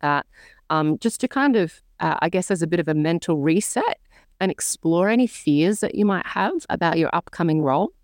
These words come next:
so that you can really turn up and be the best person on day one. Um, and I really advocate for, if you've got the chance, take a break between roles too.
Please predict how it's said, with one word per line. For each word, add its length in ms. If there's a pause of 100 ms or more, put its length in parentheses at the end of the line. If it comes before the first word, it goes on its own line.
so 180
that 120
you 80
can 180
really 180
turn 240
up 120
and 120
be 160
the 80
best 280
person 500 (140)
on 120
day 220
one. 200 (260)
Um, 320 (100)
and 260 (120)
I 80
really 280
advocate 520
for, 100
if 100
you've 120
got 160
the 60
chance, 420
take 260
a 60
break 260
between 420
roles 160
too. 280